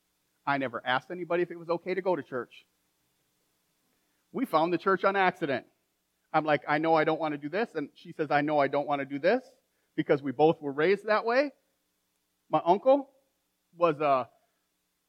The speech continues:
unlicensed pastor in the Assemblies of God down in Alabama. He was the first one I called. I said, "Let's find an Assemblies of God church, see what happens." We sat in the back row. We didn't like each other yet,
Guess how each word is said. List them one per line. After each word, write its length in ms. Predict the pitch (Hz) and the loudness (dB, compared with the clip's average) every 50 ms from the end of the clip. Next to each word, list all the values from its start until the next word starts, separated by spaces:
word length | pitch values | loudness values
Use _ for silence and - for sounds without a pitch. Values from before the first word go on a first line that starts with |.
| _ _ - | _ _ 2
unlicensed 760 | 180 185 190 180 170 170 180 190 185 - 214 196 180 - - | 4 4 4 4 4 6 4 4 2 0 -6 -12 -12 -12 -6
pastor 380 | - 190 175 185 185 - 208 | -2 2 2 2 2 0 -4
in 60 | 190 190 | -2 0
the 60 | 170 | -2
Assemblies 420 | 156 - - 175 180 180 170 147 | -2 0 0 0 0 0 -2 -6
of 100 | 160 147 | -4 -2
God 260 | 147 156 165 196 180 | 0 2 2 2 2
down 180 | 170 170 170 165 | 0 0 0 0
in 60 | 160 | 0
Alabama. 680 | 165 160 160 156 139 151 160 175 214 240 254 254 247 - _ | 0 2 2 2 2 2 2 2 2 0 -2 -2 -4 -8 _
He 100 | - 196 | -4 -2
was 120 | 180 165 151 | -2 -2 -2
the 60 | 151 | -4
first 280 | - - 196 185 - - | -2 0 0 0 0 0
one 120 | 180 175 | 0 0
I 100 | 170 165 | 2 0
called. 460 | - - - 165 170 196 247 285 - - _ _ _ _ _ _ _ _ _ _ _ _ _ _ _ _ _ _ _ _ | 2 4 4 4 6 6 4 0 -2 -8 _ _ _ _ _ _ _ _ _ _ _ _ _ _ _ _ _ _ _ _
I 120 | 160 160 156 | 0 0 0
said, 180 | - 190 175 | 0 -2 -2
"Let's 140 | 165 165 - | -2 -2 0
find 200 | - 190 185 180 | 2 2 2 4
an 80 | 175 170 | 2 0
Assemblies 380 | 160 - 196 180 180 185 175 | -2 -2 -2 -2 0 0 -2
of 80 | 165 165 | -2 0
God 200 | 175 170 170 165 | 2 2 2 2
church, 300 | - - 185 175 - - | 0 -4 -4 -4 -6 -8
see 160 | - 196 190 | -12 -12 -8
what 180 | 175 175 180 170 | -2 -2 2 4
happens." 540 | 175 165 151 - 151 131 117 - _ _ _ _ _ _ _ _ _ _ _ _ _ _ _ _ _ _ _ _ _ _ _ _ _ _ _ _ | 4 4 4 2 -2 -6 -10 -12 _ _ _ _ _ _ _ _ _ _ _ _ _ _ _ _ _ _ _ _ _ _ _ _ _ _ _ _
We 140 | - 160 170 | -6 -6 -4
sat 300 | - - 175 170 175 - | -2 0 2 2 2 0
in 60 | 180 | -4
the 60 | 165 | -4
back 320 | 151 160 165 170 165 - 170 | 0 2 2 2 2 2 0
row. 340 | 170 160 151 135 120 - _ _ _ _ _ _ _ _ _ _ _ _ _ _ _ _ _ _ _ _ _ _ _ _ _ _ _ _ _ _ _ _ _ _ _ _ _ _ _ _ _ _ _ _ 143 | 0 2 2 0 -2 -6 _ _ _ _ _ _ _ _ _ _ _ _ _ _ _ _ _ _ _ _ _ _ _ _ _ _ _ _ _ _ _ _ _ _ _ _ _ _ _ _ _ _ _ _ -2
We 100 | 160 220 | -2 0
didn't 200 | 302 311 247 220 | 0 -2 0 2
like 200 | 208 220 214 196 | 2 2 0 -2
each 140 | 170 - | -4 0
other 180 | 185 165 151 151 | 0 0 2 0
yet, 400 | 147 143 135 127 113 - - _ | 0 2 2 2 2 0 -6 _